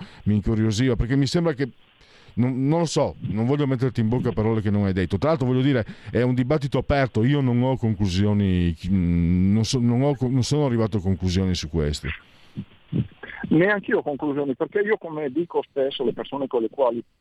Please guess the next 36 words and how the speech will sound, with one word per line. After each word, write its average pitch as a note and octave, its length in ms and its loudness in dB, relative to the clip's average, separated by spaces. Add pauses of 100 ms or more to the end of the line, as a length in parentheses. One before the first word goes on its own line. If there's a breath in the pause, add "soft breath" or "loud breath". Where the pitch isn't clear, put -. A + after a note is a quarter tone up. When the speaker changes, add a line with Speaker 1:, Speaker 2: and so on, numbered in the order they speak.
(100)
Speaker 2:
mm, A2+ 160 -4
interloquisco, D#3 840 -2 (300 loud breath)
io G3 180 -2
sono F#3 220 -4
un F#3 100 0
uomo D#3+ 420 -2
che - 140 -4
fa D3+ 160 -2
del C3+ 160 -8
punto F3 320 -6
di C#3+ 80 -4
domanda A#2+ 680 -2 (100)
la A#2+ 120 -4
sua A#2+ 200 -4
stella F#2+ 320 -8
cometa, - 560 -8
ho B2+ 140 0
sempre - 340 -4
dei G#2 160 -8
dubbi. - 280 -20
Però - 280 0
sul - 200 -18
popolo F#3+ 360 -2
russo B2 300 -8
posso C#3 320 -8
dirti B2+ 360 -6
che A2 200 -6 (500 soft breath)
zar, A#2+ 480 -2 (380)
comunismo, B2+ 760 -4 (480)
eh, A2+ 300 0 (480)
sono F#3+ 540 -4 (140)
un F3+ 220 -8
popolo F3+ 440 -2
che C3+ 140 -6
è - 40 -6
sempre F3+ 400 -8